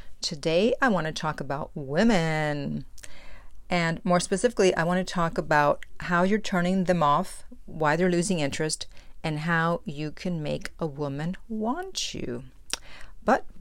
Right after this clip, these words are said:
before I do that, be sure to subscribe so you don't miss out on any future videos. And while you're at it, tap the bell icon so you'll be notified when a new video is up. Okay, so this is your lucky day because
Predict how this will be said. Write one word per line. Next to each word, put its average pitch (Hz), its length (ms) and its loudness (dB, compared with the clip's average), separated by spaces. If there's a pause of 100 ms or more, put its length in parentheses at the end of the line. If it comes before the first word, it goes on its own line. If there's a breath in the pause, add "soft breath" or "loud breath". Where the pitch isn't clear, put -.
(100)
before 160 440 0
I 254 120 4
do 285 340 2
that, 165 400 6
be 170 100 0
sure 185 220 2
to 240 100 0
subscribe 165 460 0
so 175 100 0
you 160 80 0
don't 165 200 2
miss 156 200 -2
out 156 160 2
on 147 160 0
any 151 140 -4
future 180 340 -2
videos. 151 460 2
And 143 260 -2
while 143 160 2
you're 185 160 4
at 156 160 4
it, - 180 -2 (320 soft breath)
tap 170 260 2
the - 80 -4
bell 175 200 6
icon 147 460 -2
so - 100 -6
you'll 147 160 -2
be 151 100 -6
notified 170 580 2 (260 loud breath)
when - 120 0
a 147 80 0
new 156 300 0
video 143 440 0
is 147 440 -2
up. - 320 -2 (1040 loud breath)
Okay, - 340 -2 (140)
so 151 640 6
this 190 240 0
is 233 140 2
your 175 100 6
lucky 170 320 2
day 160 220 4
because 156 320 0